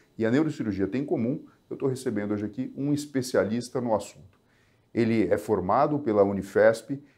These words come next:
é médico professor de otorrinolaringologia, fellow e mestre na Universidade Federal de São Paulo. Também teve o seu título de especialista pela Associação Brasileira de Otorrinolaringologia.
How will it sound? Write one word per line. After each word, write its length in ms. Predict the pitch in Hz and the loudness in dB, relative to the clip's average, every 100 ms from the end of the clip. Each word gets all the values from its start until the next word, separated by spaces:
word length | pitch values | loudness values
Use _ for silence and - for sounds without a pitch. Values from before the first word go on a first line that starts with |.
| _ - | _ 0
é 160 | 98 | 2
médico 600 | 98 113 147 156 165 156 | 4 4 4 2 -2 -6
professor 720 | 151 127 - 104 - 120 127 127 - _ _ _ _ _ | -2 -4 -4 -8 -4 0 0 -4 -18 _ _ _ _ _
de 200 | 104 117 | -2 0
otorrinolaringologia, 1300 | 113 107 98 104 147 147 117 117 110 95 90 110 113 | 0 0 0 4 2 4 2 2 2 0 0 2 0
fellow 500 | - 139 143 165 170 | 2 6 6 6 4
e 60 | 135 | 6
mestre 600 | 107 117 - - 131 - _ - | 6 6 4 -4 -6 -6 _ -2
na 200 | 117 147 | 6 6
Universidade 680 | 185 147 139 117 110 117 120 | 8 4 2 4 4 4 2
Federal 380 | 123 107 113 | 2 6 6
de 80 | 113 | 4
São 160 | - 123 | 0 4
Paulo. 480 | - 95 82 85 - _ _ _ _ - | 8 10 8 0 -14 _ _ _ _ 4
Também 600 | 131 104 120 170 - - _ - | 6 8 8 6 2 -10 _ 6
teve 380 | 135 127 104 98 | 8 10 8 2
o 60 | |
seu 180 | 98 104 | 0 -2
título 260 | 110 107 98 | -2 -4 -6
de 80 | 92 | -6
especialista 600 | - 104 101 107 123 131 | -4 0 2 2 2 2
pela 160 | 131 | 4
Associação 640 | 147 - 110 113 - 156 165 | 4 2 -2 0 0 0 0
Brasileira 560 | 151 143 117 110 127 | 0 0 2 4 4
de 100 | 120 | 2
Otorrinolaringologia. 1080 | 120 104 98 123 139 127 127 131 98 82 78 | 0 0 0 0 2 2 2 2 0 -2 -8